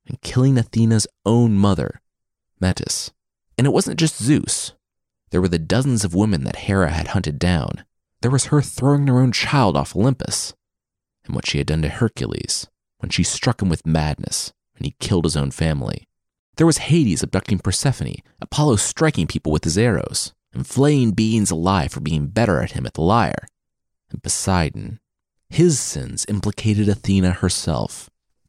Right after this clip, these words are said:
In Arachne's work, he was assaulting a woman at Athena's temple, a poor girl by the name of Medusa. Athena, the wise, didn't take the side of the victim,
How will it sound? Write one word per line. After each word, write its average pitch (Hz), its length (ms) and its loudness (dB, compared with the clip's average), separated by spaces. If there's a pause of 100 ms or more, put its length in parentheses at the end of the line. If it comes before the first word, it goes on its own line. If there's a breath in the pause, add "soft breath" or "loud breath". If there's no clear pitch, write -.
(180)
In 87 100 0
Arachne's 101 560 2
work, 76 380 0 (500)
he - 140 2
was 107 160 0
assaulting 104 520 -2
a 65 60 -4
woman 64 300 -4
at 60 80 -4
Athena's 85 480 -2
temple, - 440 -6 (840)
a - 80 -20
poor 113 320 0
girl 104 540 0 (480)
by - 100 -10
the - 80 -8
name 73 160 -2
of 69 180 -6
Medusa. 92 600 0 (640)
Athena, - 600 0 (100)
the 73 240 -2
wise, 76 640 0 (540 loud breath)
didn't 151 320 -2
take - 220 -4
the - 80 -8
side 90 260 2
of 80 60 -2
the 78 100 0
victim, 82 480 -4